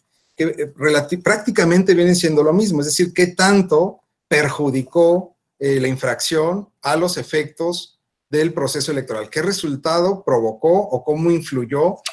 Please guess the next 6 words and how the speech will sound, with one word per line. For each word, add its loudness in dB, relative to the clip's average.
en -4
el, -4
en -4
el -4
resultado 2
electoral. -2